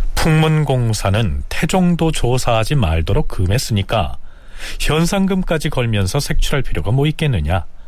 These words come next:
정인지의 의견이 이렇죠. 정창손과 김질은 또 이렇게 말합니다.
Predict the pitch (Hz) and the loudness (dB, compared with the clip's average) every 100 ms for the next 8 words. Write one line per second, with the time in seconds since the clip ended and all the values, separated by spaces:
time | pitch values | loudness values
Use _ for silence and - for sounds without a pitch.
0 | - - - - - 143 147 143 139 104 | -14 -14 -14 -10 -2 2 2 2 0 0
1 | 87 76 78 104 98 - - - - - | 0 0 0 0 2 2 2 0 0 -2
2 | - - - - - - 147 160 - 175 | -2 -6 -8 -8 -4 -2 0 2 2 2
3 | 165 - 107 101 101 - - 135 139 135 | 2 0 0 0 0 0 0 2 2 0
4 | 160 165 - 90 90 - 127 107 82 - | 2 4 4 2 0 0 0 0 -2 -4
5 | - - - | -4 -2 -4